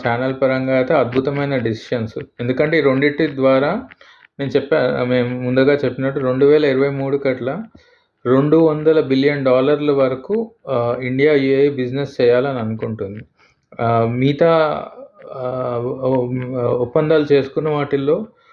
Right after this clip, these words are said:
ఫుడ్ సేఫ్టీ ఉంది, ఆహారపు, ఆ, ప్యాకేజ్డ్ ఆహారము, ఆహారపు భద్రత దాని గురించి ఉంది. ఆ, సూపర్ కంప్యూటింగ్ అంటే సూపర్ కంప్యూటర్స్,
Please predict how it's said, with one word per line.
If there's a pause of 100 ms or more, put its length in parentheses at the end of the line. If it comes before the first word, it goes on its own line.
(180)
ఫుడ్
సేఫ్టీ
ఉంది,
ఆహారపు, (840)
ఆ,
ప్యాకేజ్డ్
ఆహారము,
ఆహారపు
భద్రత
దాని
గురించి
ఉంది. (760)
ఆ,
సూపర్
కంప్యూటింగ్
అంటే
సూపర్
కంప్యూటర్స్,